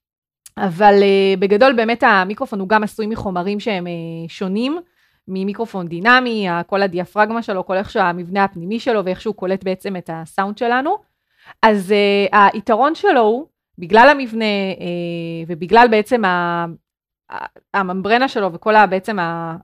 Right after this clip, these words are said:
איך שהוא בנוי מבפנים, הדיאפרגמה שלו, הוא קולט יותר תדרים מהקול שלנו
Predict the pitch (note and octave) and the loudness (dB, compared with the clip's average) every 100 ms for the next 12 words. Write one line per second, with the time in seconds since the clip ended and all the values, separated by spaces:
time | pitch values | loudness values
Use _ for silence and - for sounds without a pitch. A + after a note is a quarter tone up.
0 | _ _ - A3 - G3+ F#3+ A3+ A3+ E3 | _ _ -8 -8 -4 -4 -4 -4 -6 -8
1 | - C4+ F#4+ F4+ _ _ _ _ _ _ | -10 -6 -6 -8 _ _ _ _ _ _
2 | - F#3 F3 F#3 - A3+ C#4 D4+ D#4+ D#4+ | -4 -2 -2 -4 2 2 2 0 0 0
3 | E4+ - A#3 A3+ A3+ A3+ A3 G3+ _ _ | 0 -4 -6 -6 -4 -4 -6 -8 _ _
4 | _ _ _ - B3+ A#3+ D#4+ - B3 - | _ _ _ -2 4 8 6 4 -2 2
5 | B3 C4+ G#3 F#3 D#3+ F3+ E4+ - F3+ E3 | 2 2 0 0 -4 -10 -12 -8 -8 -8
6 | D#3+ E3 - F3 F3+ B3 | -12 -12 -6 -4 -2 -4